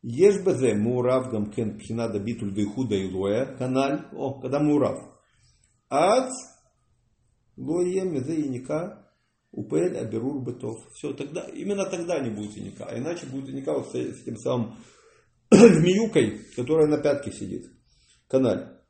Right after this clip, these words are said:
«Вэзэу гамкен иньян ихуда ваева луким шегу ихуд ихуда илоя вихуда татоя». Это на самом деле цель. То есть, э, цель, по-, поставленная перед нами, да, п-, перед всеми, да, сделать, что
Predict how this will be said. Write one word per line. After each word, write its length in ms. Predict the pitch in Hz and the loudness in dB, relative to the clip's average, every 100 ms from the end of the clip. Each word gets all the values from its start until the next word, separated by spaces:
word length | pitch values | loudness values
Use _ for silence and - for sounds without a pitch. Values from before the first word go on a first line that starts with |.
| _ _ _ _ _ | _ _ _ _ _
«Вэзэу 480 | 85 101 113 190 165 | -6 -4 2 4 6
гамкен 840 | 127 123 - 127 120 147 170 - - _ _ _ _ | 4 4 4 6 8 6 0 -8 -20 _ _ _ _
иньян 480 | - 113 117 147 160 | -8 -2 2 2 2
ихуда 360 | 131 151 151 120 | -2 0 2 4
ваева 420 | 127 131 117 107 | 4 4 4 2
луким 720 | 98 98 165 190 220 - - _ | 0 -4 -2 -2 -2 -8 -20 _
шегу 500 | - 117 104 151 - | -8 -4 0 0 -2
ихуд 400 | - 104 160 170 - | -6 -6 -6 -6 -6
ихуда 480 | 110 - 147 110 110 | -8 -4 -2 0 0
илоя 300 | 117 151 139 | 2 4 4
вихуда 440 | 120 117 131 110 | 0 -6 -6 -8
татоя». 460 | 104 - 101 92 - - | -8 -10 -8 -8 -10 -18
Это 380 | - 170 214 202 | -4 -2 -2 -2
на 100 | 175 | -4
самом 320 | - 139 113 | -4 -4 -2
деле 220 | 110 107 | -4 -6
цель. 400 | 101 - 104 - - - _ | -8 -8 -8 -8 -18 -20 _
То 80 | 120 | -6
есть, 280 | 117 - - | -6 -6 -14
э, 180 | - - | -12 -12
цель, 320 | - 214 220 | -2 -2 -2
по-, 200 | 185 127 | -6 -8
поставленная 600 | 127 127 156 156 143 135 | -8 -8 -6 -6 -6 -6
перед 320 | 127 120 104 | -6 -6 -4
нами, 380 | 110 170 196 120 101 | -2 -2 -2 -4 -4
да, 240 | 117 117 | -4 -4
п-, 300 | - - - | -8 -16 -18
перед 220 | - - | -16 -18
всеми, 320 | - 107 101 | -14 -14 -12
да, 200 | 95 117 | -10 -10
сделать, 440 | 104 104 131 120 - | -10 -10 -8 -8 -10
что 400 | - 104 98 | -10 -8 -8